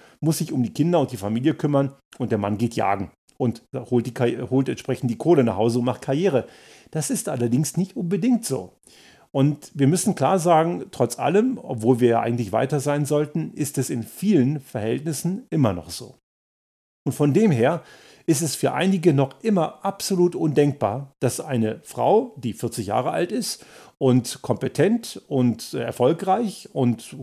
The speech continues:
gut aussehend und, und, und, diese ganzen positiven Attribute, das kann nicht sein, dass so eine Frau in eine entsprechende machtvolle Position kommt. Die Frau ist am Ende immer noch die Sekretärin,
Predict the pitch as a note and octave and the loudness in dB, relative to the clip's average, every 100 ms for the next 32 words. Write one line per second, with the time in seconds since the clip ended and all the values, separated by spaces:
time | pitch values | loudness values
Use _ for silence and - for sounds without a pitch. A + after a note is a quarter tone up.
0 | G#2+ B2+ - F#3 F3+ G3 G#3+ A#3 - F#3 | -4 0 2 2 2 0 0 -2 2 2
1 | F3 C3 B2+ A3+ A3+ B2+ B2 E3 - C#3 | 2 -2 0 0 0 -2 0 -2 -2 -4
2 | C#3+ D#3+ C3+ C#3+ C3+ C3 A2+ C#3+ D#3 A#2+ | -2 -2 -2 -2 -2 -4 -6 -6 -8 -8
3 | - - C#3+ C4 E3+ C3+ - C3+ C#3 - | -8 -2 0 0 0 -2 0 0 0 -2
4 | A2+ A2 B2 - G#2+ A2 - - - _ | -4 -4 -6 -6 -6 -6 -10 -20 -20 _
5 | A#2+ B2 G#2+ A2 B2 - _ C3 - - | -6 -4 -2 -2 -2 -6 _ -8 -8 -10
6 | F#2 G#2+ B2+ A#2 G2+ - - A2+ A2+ B2+ | -8 -4 -2 -2 -4 -10 -8 -8 -4 -4
7 | F3 - C#3 A#2+ G#2 G2+ F#2+ - - _ | -4 2 4 6 2 -4 -6 -12 -20 _
8 | _ _ _ - - - C3 A#2+ C3+ A#3+ | _ _ _ -20 -20 -4 -4 2 4 4
9 | F#3+ E3 D3 D#3+ D3+ D3 C#3 C#3 C#3 - | 4 2 2 0 0 -2 2 4 4 0
10 | - C3 - - - A2+ A2 F#2+ D#2+ | -4 -4 -4 -6 -2 2 2 0 -6